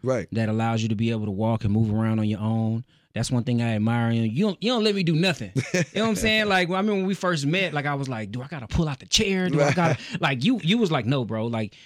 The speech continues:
Speaker 2: you, you, you hold it down with your phone. You drive. You do everything on
Speaker 1: Right.
Speaker 2: your own."
Speaker 1: Right.
Speaker 2: Um, and, and, um,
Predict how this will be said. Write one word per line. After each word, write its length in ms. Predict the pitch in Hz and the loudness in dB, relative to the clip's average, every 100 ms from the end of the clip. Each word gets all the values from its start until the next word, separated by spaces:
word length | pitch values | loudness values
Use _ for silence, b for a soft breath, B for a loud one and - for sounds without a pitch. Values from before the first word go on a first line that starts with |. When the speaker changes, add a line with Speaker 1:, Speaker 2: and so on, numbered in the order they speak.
| B | B
Speaker 2:
you, 180 | 123 120 | -6 -4
you, 380 | 143 143 147 123 | -4 -2 -2 -2
you 220 | 127 120 | -2 -2
hold 240 | 135 160 156 | 0 0 0
it 80 | |
down 260 | 139 143 139 | 0 0 0
with 160 | 120 - | 0 -4
your 100 | 92 | -6
phone. 720 | 170 175 175 170 165 160 147 | -2 0 2 2 2 2 4
You 240 | 131 120 | 4 2
drive. 920 | 98 123 156 170 170 165 160 160 151 | 2 2 4 4 4 2 2 2 0
You 180 | 123 143 | 0 -2
do 260 | 135 135 120 | 2 0 0
everything 520 | 131 156 156 143 139 | -2 -2 -2 0 0
on 60 | 120 | 0
Speaker 1:
Right. 80 | 110 | 0
Speaker 2:
your 100 | 101 | -2
own." 320 | 151 113 87 - - | -4 -4 -6 -10 -6
Speaker 1:
Right. 260 | 101 85 - | -4 -6 -6
Speaker 2:
Um, 560 | 127 127 123 120 110 110 | -2 0 0 0 0 0
and, 380 | 123 123 120 117 | 0 2 2 0
and, 680 | 123 123 120 113 107 107 - | 0 0 0 0 0 -2 -2
um, 560 | 117 110 104 98 92 | -2 0 -2 -2 -4